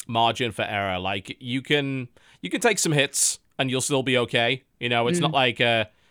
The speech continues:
Speaker 1: a big fight where it's like, oh, you get hit once and you're dead, or you get hit twice and you're dead. No, no, no. But the thing is, the boss fights are so long that if that were the case, it would be frustrating as fuck. So you're allowed to make some mistakes, but the game's still pretty damn punishing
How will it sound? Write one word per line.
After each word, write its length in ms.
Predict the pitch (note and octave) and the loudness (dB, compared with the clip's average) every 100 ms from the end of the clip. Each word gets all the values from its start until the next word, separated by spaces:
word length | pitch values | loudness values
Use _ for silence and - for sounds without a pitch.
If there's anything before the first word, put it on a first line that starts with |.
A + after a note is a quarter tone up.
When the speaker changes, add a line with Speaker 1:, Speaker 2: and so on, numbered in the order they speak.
| _ | _
Speaker 1:
a 80 | B2+ | -4
big 160 | A#2 C3 | -2 -2
fight 280 | - B2 B2 | 2 4 4
where 100 | B2 | 0
it's 100 | A2 | 0
like, 100 | B2+ | 0
oh, 120 | D#3 | 4
you 120 | C#3+ C3 | 4 4
get 140 | C3 | 0
hit 160 | C#3 C3 | 0 -2
once 300 | B2+ A#2+ B2+ | -2 -2 -4
and 80 | A#2 | -2
you're 80 | |
dead, 320 | A2 A2 A2 G#2+ | 0 0 0 -2
or 160 | A2 | -4
you 80 | A2 | -2
get 140 | A2+ | -2
hit 160 | G2+ A2 | -4 -6
twice 320 | - G#2 - | -4 -4 -4
and 60 | A2+ | -6
you're 60 | G#2+ | -2
dead. 200 | A2 C#3 | -2 0
No, 100 | D#3 | 0
no, 60 | |
no. 300 | C3 G#2+ G2 - - - - | 2 0 -2 -8 -20 -20 -4
But 360 | B2+ B2 A#2+ - | 4 6 6 2
the 80 | C#3 | -2
thing 100 | D#3 | 0
is, 120 | C#3 | 0
the 60 | C3+ | 2
boss 200 | C#3 - | 0 2
fights 240 | C#3+ B2+ | 2 2
are 20 | |
so 220 | C3 C#3 A#2 | 0 0 2
long 340 | B2 B2 G#2+ | 4 2 2
that 140 | G#2+ | 0
if 100 | A#2 | 0
that 180 | - A#2+ | 0 -2
were 80 | B2 | -2
the 80 | G2+ | -8
case, 360 | - A#2 G#2 A#2 | -2 -2 -2 -6
it 80 | |
would 140 | A2 G2 | -8 -8
be 80 | G2+ | -8
frustrating 560 | - G#2+ - G#2+ F#2+ | -6 -6 -4 -4 -4
as 100 | E2+ | -10
fuck. 420 | - A#2 D#2 - - _ _ | -8 -4 -4 -8 -20 _ _
So 520 | - - A2 G2 F#2+ - _ _ | -6 -2 0 0 -4 -10 _ _
you're 180 | D3+ E3+ | 2 6
allowed 300 | F3 F3+ F3+ | 8 6 6
to 80 | D#3 | 2
make 180 | D3+ - | 0 2
some 180 | D3 C3 | 0 0
mistakes, 540 | A#2 B2 B2+ - - | -2 0 0 -2 -4
but 300 | A2+ A#2+ A#2 | 0 0 0
the 80 | B2 | 0
game's 280 | A#2+ A#2 - | 0 0 -2
still 160 | C3 | -4
pretty 260 | - A#2 G#2 | -4 -4 -4
damn 240 | G2+ G2 | -4 -4
punishing 480 | G2 G2+ F#2 - F2 | -6 -6 -6 -6 -8